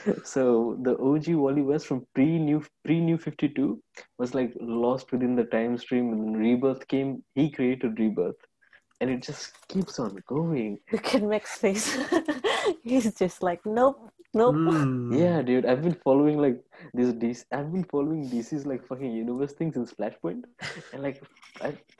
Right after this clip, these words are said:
Speaker 1: been, like, what, fucking ten years, almost ten years, nine years.
Speaker 3: So,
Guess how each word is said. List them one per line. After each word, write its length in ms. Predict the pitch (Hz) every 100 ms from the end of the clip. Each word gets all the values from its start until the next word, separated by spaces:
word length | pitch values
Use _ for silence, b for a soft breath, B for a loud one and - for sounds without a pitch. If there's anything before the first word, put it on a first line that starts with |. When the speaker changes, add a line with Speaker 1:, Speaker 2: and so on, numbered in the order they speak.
| -
Speaker 1:
been, 100 | 185
like, 140 | 165 139
what, 220 | 131 - - _ _
fucking 280 | 160 - 127
ten 220 | 151 156
years, 400 | 117 175 226 - _ _ _ _
almost 300 | - 151 170
ten 140 | - 143
years, 240 | 139 175
nine 220 | 139 151 156
years. 300 | 196 233 -
Speaker 3:
So, 200 | 147